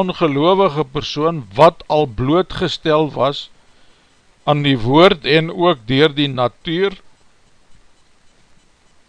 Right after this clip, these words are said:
dan moet ons onthou, die mense het eintlik nie 'n verontskuldiging nie. God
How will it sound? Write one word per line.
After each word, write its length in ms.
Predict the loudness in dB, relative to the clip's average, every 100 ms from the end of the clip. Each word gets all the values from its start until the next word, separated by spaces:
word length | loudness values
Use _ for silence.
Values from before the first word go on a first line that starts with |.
| _ _ _ _ _ _ _ -20 _ _ _ _ _ -20 -6
dan 160 | -2 0
moet 220 | 0 -2
ons 200 | -4 -6
onthou, 500 | -4 -4 0 4 4 2
die 240 | -2 -2
mense 460 | -4 -6 -6 -4 -2
het 240 | -2 -2
eintlik 400 | -6 -6 -6 -6 -6
nie 180 | -8 -8
'n 80 |
verontskuldiging 960 | -6 -6 -8 -10 -6 -4 -2 -4 -6 -8
nie. 140 | -10
God 340 | -10 -4 -4